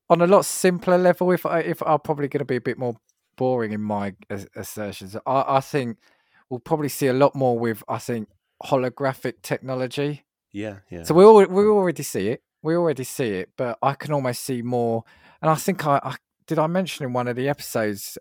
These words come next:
Speaker 1: you could have an artist performing in their backyard, but the, the performance is, uh, beamed around the world. They, sh-, he or she or the, the band could be performing in
Speaker 2: Okay.
Speaker 1: twenty countries at the same time.
Speaker 2: Yeah.
Speaker 1: T V, you might be able to have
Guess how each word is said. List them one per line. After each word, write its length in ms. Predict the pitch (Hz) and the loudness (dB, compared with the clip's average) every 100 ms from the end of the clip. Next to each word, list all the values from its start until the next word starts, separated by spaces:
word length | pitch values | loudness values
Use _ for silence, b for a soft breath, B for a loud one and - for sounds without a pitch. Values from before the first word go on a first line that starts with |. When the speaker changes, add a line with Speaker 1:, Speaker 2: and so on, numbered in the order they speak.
| - _ | -20 _
Speaker 1:
you 100 | 131 | -8
could 200 | - - | -6 -4
have 180 | 135 117 | 0 0
an 100 | 123 | 2
artist 440 | 131 123 117 110 - | 2 2 -2 -8 -10
performing 720 | 117 - 131 120 117 107 107 _ - | -10 0 2 2 0 -4 -6 _ -10
in 220 | 123 113 | -8 -4
their 260 | 113 107 110 | -2 0 0
backyard, 640 | 120 104 110 113 98 104 - _ | -2 -4 -2 -2 -2 -6 -10 _
but 140 | 127 131 | -6 -4
the, 160 | 123 - _ - | -6 -6 _ -10
the 320 | 135 123 131 | -6 -4 -4
performance 540 | 120 - 131 120 110 - | -8 -4 -2 -2 -4 -6
is, 200 | 117 117 | -6 -4
uh, 100 | 117 104 | -6 -2
beamed 280 | 127 117 113 | -2 -2 -2
around 220 | 117 113 | -2 0
the 40 | 113 | 0
world. 160 | 113 | 0
They, 200 | 113 120 | 2 0
sh-, 180 | - - 120 | -4 -10 -12
he 320 | 110 - 143 | -14 -2 0
or 80 | 117 | 0
she 340 | 104 127 127 113 | -2 -2 -2 -2
or 280 | 110 113 - - _ | -2 -4 -6 -16 _
the, 180 | 147 113 - - | -12 -12 -12 -18
the 80 | |
band 340 | 117 120 120 110 | -8 -6 -6 -8
could 120 | - | -10
be 100 | 117 | -10
performing 720 | 107 113 - 117 110 107 101 - - | -10 -10 -4 -2 -2 -4 -6 -10 -14
in 60 | 101 113 | -8 -6
Speaker 2:
Okay. 240 | 117 - 131 | -6 -8 -2
Speaker 1:
twenty 240 | 127 117 | -2 -2
countries 460 | - 127 107 117 104 | -2 -4 -4 -8 -8
at 60 | 110 | -10
the 40 | |
same 280 | - 110 107 | -6 -6 -6
time. 300 | 131 117 104 b b | -6 -8 -8 b b
Speaker 2:
Yeah. 240 | 87 80 - b b b | -8 -8 -12 b b b
Speaker 1:
T 220 | - 170 | 0 2
V, 140 | 143 180 | 4 4
you 220 | 127 139 | 4 2
might 380 | 151 143 139 - | 4 2 0 -4
be 80 | 143 | -2
able 140 | 131 127 | -2 -2
to 100 | 131 | -2
have 220 | 135 | -2